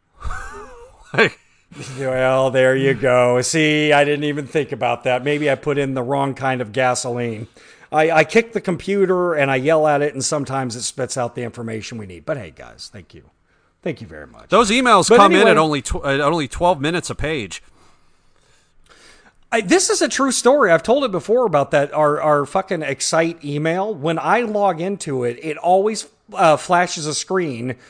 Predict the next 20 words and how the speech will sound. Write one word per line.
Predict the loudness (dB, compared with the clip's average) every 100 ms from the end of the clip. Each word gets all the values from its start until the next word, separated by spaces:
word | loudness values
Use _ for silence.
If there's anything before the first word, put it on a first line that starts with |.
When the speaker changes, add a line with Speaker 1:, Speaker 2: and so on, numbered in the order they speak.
| _ _
Speaker 2:
that | 0
basically | 2 0 0 -4
says, | -2 0 2 2 -2 -10 _ _ _ 0
"Unable | 2 2 -2 0 0 -2 -6
to | -6
recognize | 0 0 0 -2 0 0 -2
user | -6 -4 -2 -2 -2 -2 -6
or | -8 -8
password." | -6 0 0 0 -2 -6 -6 -6 -8 -14 -18 -2
It | 0
sits | 0 -2 0
there | 0
for | 0 -2
a |
second | 0 0 -2 -4 -2
and | -2
then | 0 0
lets | 2 0 0
me | -2 -2
in. | -2 -4 -10